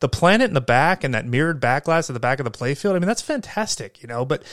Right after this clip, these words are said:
as good as that is, the, <sighs> the cringy, um, the cringy characters that they got, uh, for the video scenes, I mean, you know, I watched them 'cause I wanted to see them, but, but that just really put me off the game. Like,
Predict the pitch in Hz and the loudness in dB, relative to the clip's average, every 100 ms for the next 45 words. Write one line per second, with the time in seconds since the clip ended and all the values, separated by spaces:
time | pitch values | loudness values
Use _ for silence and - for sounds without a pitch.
0 | - - 147 143 139 262 302 - 190 254 | -20 -6 -4 -2 0 2 2 2 4 6
1 | 139 113 113 - - _ 156 165 151 - | 6 4 0 -6 -16 _ 4 4 4 0
2 | - - - - 170 160 - - 196 202 | -8 -8 -10 -8 -6 -6 -10 -10 -4 -2
3 | 196 170 135 123 120 120 110 104 104 _ | 0 0 0 0 -2 -2 -2 -6 -14 _
4 | - 139 185 170 135 143 147 143 127 113 | -10 -4 -2 -2 0 4 4 4 0 -2
5 | 113 110 127 127 113 - - 127 113 110 | -4 0 4 4 4 -2 -6 0 0 0
6 | 127 113 110 131 139 107 - 113 110 117 | -4 -4 -2 0 0 -2 -4 -8 -6 -6
7 | 120 113 - - _ - 160 156 147 156 | -6 -8 -10 -20 _ -4 2 4 6 6
8 | 180 196 175 151 139 139 143 117 - 208 | 4 2 0 2 2 2 0 -2 -4 -2
9 | 185 117 113 117 - _ _ 151 147 151 | 0 0 0 -4 -6 _ _ -14 -10 -6
10 | 139 156 - - 160 160 160 208 202 139 | -4 -4 -6 -10 -10 -8 0 6 6 6
11 | 151 135 127 123 120 113 117 117 107 113 | 2 -2 0 0 0 -4 -4 -4 -4 -6
12 | 107 104 | -8 -10